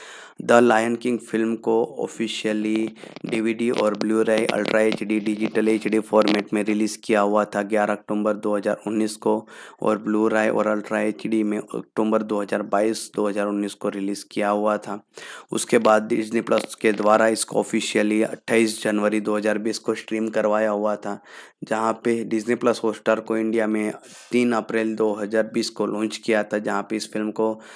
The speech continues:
मल्टीपल लैंग्वेजेस में अवेलेबल किया हुआ था इंडिया में और उसमें हिंदी वर्जन भी शामिल था।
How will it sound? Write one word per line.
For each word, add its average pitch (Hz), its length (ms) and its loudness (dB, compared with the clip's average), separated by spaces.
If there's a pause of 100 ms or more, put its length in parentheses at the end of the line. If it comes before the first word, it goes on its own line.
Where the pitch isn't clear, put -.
(260)
मल्टीपल 113 480 0
लैंग्वेजेस 110 580 -2
में 107 340 -4
अवेलेबल 104 520 -4
किया 104 220 -2
हुआ 104 140 2
था 104 240 -2
इंडिया 107 380 -2
में 104 200 -4 (520)
और 120 260 4
उसमें 107 300 -4
हिंदी 104 220 0
वर्जन 98 400 -2
भी 104 120 -2
शामिल 101 500 -2
था। 101 260 -10